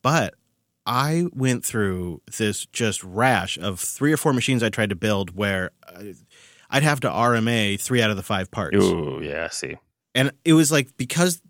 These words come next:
Speaker 1: P C building has been declining, the industry isn't really keeping the quality up for them anymore. And so I just, at that point, decided I'm buying pre-built because they can deal with all the R M As and the faulty gear and build the system for me and then ship it to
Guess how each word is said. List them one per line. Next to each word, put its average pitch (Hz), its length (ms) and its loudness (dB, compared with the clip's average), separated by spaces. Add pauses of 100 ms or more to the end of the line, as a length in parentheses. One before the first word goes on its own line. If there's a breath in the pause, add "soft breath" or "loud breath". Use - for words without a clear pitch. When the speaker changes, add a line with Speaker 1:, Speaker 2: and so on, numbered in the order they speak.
(100)
Speaker 1:
P 165 160 -4
C 165 260 0
building 135 460 2
has 110 140 0
been 110 180 0
declining, 113 880 0 (120)
the 113 480 -6
industry 143 640 0
isn't 143 320 0
really 123 360 2
keeping 135 380 0
the 101 60 0
quality 135 520 2
up 80 120 -8
for 98 100 -6
them 92 180 -4
anymore. 87 500 -6
And 101 340 -2
so 110 160 -2
I 107 120 0
just, - 280 -6 (240)
at 104 120 -6
that 107 180 -2
point, 104 280 -4
decided 92 540 -6
I'm 104 160 -2
buying 92 240 -4
pre-built 92 480 -10
because 90 400 -8 (520 loud breath)
they 127 360 4
can 143 220 2
deal 117 360 2
with 104 100 -2
all 107 140 2
the 107 120 4
R 104 180 2
M 107 100 0
As 98 360 -2
and 98 100 -4
the 92 60 -6
faulty 104 340 -4
gear 92 480 -6
and 95 180 -6
build 123 240 2
the 107 60 -4
system 107 320 -4
for 98 160 -8
me 95 100 -10
and - 100 -16
then - 40 -18
ship - 260 -16
it - 100 -20
to - 100 -20